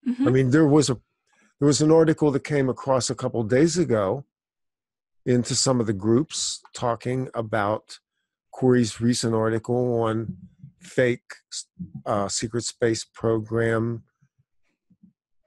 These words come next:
Speaker 2: whistleblowers, I guess, I, whatever the term was. I, I don't have the article in front of me.
Speaker 1: That was last year.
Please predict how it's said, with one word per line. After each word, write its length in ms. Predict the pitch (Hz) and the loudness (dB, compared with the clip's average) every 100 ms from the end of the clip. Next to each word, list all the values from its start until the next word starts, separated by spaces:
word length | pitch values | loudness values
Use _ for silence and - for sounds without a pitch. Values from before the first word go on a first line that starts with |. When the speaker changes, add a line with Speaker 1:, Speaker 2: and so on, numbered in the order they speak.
| _ _ 156 | _ _ -4
Speaker 2:
whistleblowers, 840 | 127 180 135 101 107 95 85 104 | -2 -2 -4 -6 -6 -6 -6 -6
I 100 | 104 | -4
guess, 360 | 101 98 - - - | -4 -4 -6 -10 -8
I, 120 | 104 | -8
whatever 540 | 113 113 113 117 110 113 | -8 -12 -4 -2 -2 -6
the 120 | 107 | -8
term 360 | - 127 120 | -8 -4 -4
was. 220 | 101 95 110 | -4 -6 -4
I, 120 | 113 | -2
I 80 | - | -2
don't 140 | 120 110 | -2 -2
have 80 | 107 | 0
the 140 | 107 | 0
article 340 | 104 104 104 | 0 -2 -6
in 80 | 98 | -8
front 280 | - 110 104 | -8 -8 -6
of 80 | 87 | -10
me. 100 | 73 _ _ _ _ _ _ - | -16 _ _ _ _ _ _ -4
Speaker 1:
That 140 | 269 277 | -2 0
was 140 | 226 | -2
last 360 | 233 262 - - | 0 -2 -2 -8
year. 220 | 202 | -8